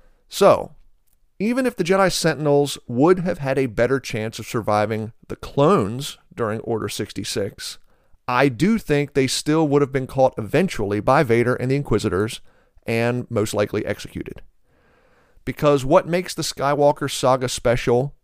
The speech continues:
to me is that it's only Luke or Leia that could defeat Vader and the Emperor,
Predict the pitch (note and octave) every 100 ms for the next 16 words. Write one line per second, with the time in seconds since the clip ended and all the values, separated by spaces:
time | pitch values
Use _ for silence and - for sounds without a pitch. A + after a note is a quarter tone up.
0 | - - D3 G3+ A3+ F#3 A#2+ F3 - -
1 | _ _ _ _ - C#3 B2 C#3+ C#3+ -
2 | - D3+ G3+ G#3 B2+ A#2+ B2 C3 A#2 C#3
3 | E3+ - - E3+ E3+ F#3 G2 A#2 B2+ _
4 | _ _ A2 - A#2 A2+ - G3 G#3 A#2+
5 | A2+ G#2+ F2+ F#2 - A2 F2+ F2 - -
6 | C#3